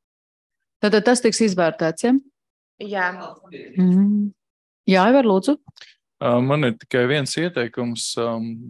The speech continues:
Speaker 3: teiksim, reorganizācija vienmēr skan slikti un ar draudiem, ām, nu, respektīvi, ā, gan darbiniekiem, gan arī tiem, kas, ā, šos pakalpojumus izmanto, tad, ā, mums būtu arī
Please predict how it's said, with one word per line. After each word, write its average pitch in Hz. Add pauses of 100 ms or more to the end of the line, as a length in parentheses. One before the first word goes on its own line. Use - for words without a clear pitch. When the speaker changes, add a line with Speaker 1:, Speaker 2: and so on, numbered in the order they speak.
Speaker 3:
teiksim, 113 (240)
reorganizācija 123 (220)
vienmēr 120
skan 127
slikti 135
un 113
ar 110
draudiem, 120 (400)
ām, 117
nu, 123 (240)
respektīvi, 117 (760)
ā, 95
gan 117
darbiniekiem, 123
gan 123
arī 120
tiem, 143
kas, 113 (140)
ā, 120 (340)
šos 117
pakalpojumus 113
izmanto, 117
tad, 110
ā, 117
mums 120
būtu 113
arī 117